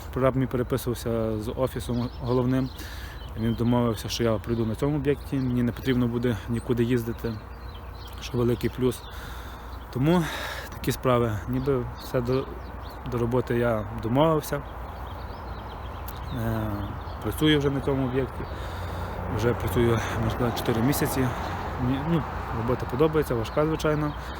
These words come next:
Не така, якби на будівництві була, що ви би, ну, кому як, можна сказати. Мені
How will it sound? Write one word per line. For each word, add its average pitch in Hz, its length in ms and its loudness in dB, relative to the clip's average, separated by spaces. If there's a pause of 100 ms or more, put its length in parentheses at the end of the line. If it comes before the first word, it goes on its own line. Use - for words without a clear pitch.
(220)
Не 117 60 -2
така, 139 200 4
якби 139 220 4
на 143 100 4
будівництві 139 460 4
була, 135 380 4 (360)
що 117 260 0 (380)
ви 120 80 0
би, 113 280 0 (520)
ну, 160 160 -2 (680)
кому 151 220 6
як, 123 240 6
можна 107 160 -2
сказати. 113 240 -2
Мені 160 280 0